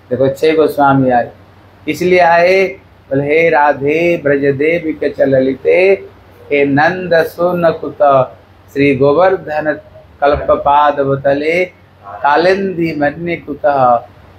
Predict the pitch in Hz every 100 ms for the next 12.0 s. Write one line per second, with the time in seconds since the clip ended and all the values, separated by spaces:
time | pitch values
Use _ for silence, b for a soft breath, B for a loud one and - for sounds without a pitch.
0 | - 156 151 165 165 165 175 190 180 175
1 | 170 156 - 147 143 143 185 190 170 165
2 | 143 - - _ _ - - - - -
3 | - - - - 147 156 175 165 165 180
4 | 180 - - 117 123 - 131 - - -
5 | 156 143 151 156 180 185 180 170 156 160
6 | 151 143 139 139 143 151 180 196 - -
7 | - - 135 131 160 170 165 160 156 143
8 | 139 170 185 175 165 151 147 143 143 139
9 | 135 135 135 131 123 127 127 127 143 165
10 | 196 220 - - - - - 131 127 135
11 | 151 170 151 131 127 123 120 120 -